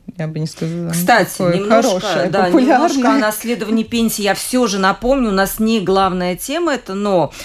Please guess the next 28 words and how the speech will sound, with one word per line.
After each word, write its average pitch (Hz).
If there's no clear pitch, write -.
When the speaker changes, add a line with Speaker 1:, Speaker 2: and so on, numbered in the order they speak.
Speaker 2:
э, 180
что 196
с -
первого 202
января 180
введена 170
новая 170
система 220
наследования 165
пенсии 175
второго 165
уровня. 208
Как 269
жители 220
её 196
восприняли? 202
Ну, 175
коротко, 202
да, 170
вот 160
если, 175
м, 139
рады, 240
не 175
рады, 220
г-, 175
пользуются 240
этим. 185